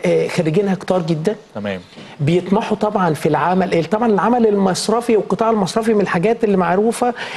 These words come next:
Speaker 1: ان هي مرتباتها كويسه، بس المرتب الكويس ده بيقابله qualification معين،
Speaker 2: مم.
Speaker 1: ومش كل الاحتياجات.
Speaker 2: مم.
Speaker 1: آه، خارجين حقوق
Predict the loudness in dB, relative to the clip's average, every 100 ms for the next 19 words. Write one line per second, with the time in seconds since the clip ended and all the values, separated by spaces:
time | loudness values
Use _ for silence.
0 | -2 0 2 2 2 2 0 0 0 0
1 | 0 0 0 -2 -2 -6 -10 _ _ _
2 | _ _ -8 -4 -4 -2 -2 0 -2 -2
3 | -4 -4 -2 0 0 -2 -2 -2 -8 -20
4 | -20 _ -6 -2 -2 -2 -2 0 0 0
5 | -6 -20 _ -2 -2 -2 -4 -2 -2 -2
6 | -2 -6 -8 -10 -6 -6 -6 -2 0 0
7 | -2 0 2 2 0 -2 0 0 0 -4
8 | -12 -20 -20 _ -8 -8 -10 _ 0 2
9 | 2 2 2 2 0 0 0 0 0 0
10 | 0 -2 -2 -4 -4 -2 0 0 -2 -2
11 | -4